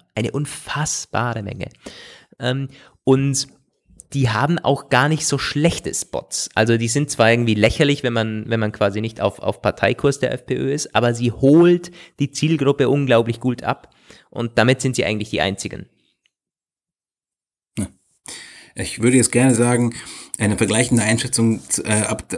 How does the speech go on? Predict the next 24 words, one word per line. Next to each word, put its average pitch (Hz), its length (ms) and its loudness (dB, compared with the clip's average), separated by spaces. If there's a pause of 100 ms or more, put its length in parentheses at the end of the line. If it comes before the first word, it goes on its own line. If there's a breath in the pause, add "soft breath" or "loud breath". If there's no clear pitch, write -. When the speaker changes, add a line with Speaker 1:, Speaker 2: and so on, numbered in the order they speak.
Speaker 2:
dazu 101 260 0
abgeben, 104 480 2
wie 95 80 -6
unsere 107 400 2
größeren 107 560 2
Parteien, 104 560 0
äh, 95 420 -2
Wahlgewo-, 104 800 0
Werbung 104 340 0
gemacht 98 360 -4
haben, 120 280 -2
kann - 140 -6
ich 107 140 -2
aber 82 100 -10
nicht, - 260 -8
weil 120 160 -2
lief 180 260 0
nichts. - 360 -4
Ich 98 140 -6
weiß 117 160 0
nur, 131 180 4 (480 loud breath)
dass - 240 -2
sehr 107 300 0
interessant 107 500 0